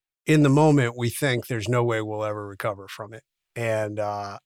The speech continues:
but how so often for many of us, you get to the other side and it becomes this new beginning. And that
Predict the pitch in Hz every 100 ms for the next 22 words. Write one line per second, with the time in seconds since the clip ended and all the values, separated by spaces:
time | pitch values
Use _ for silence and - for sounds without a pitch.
0 | _ - 117 113 - 127 117 110 - 160
1 | 143 131 139 131 - 101 104 - 110 123
2 | 117 107 107 104 - 117 110 123 107 104
3 | 101 165 160 113 107 104 117 101 104 131
4 | 110 104 151 151 104 101 110 131 107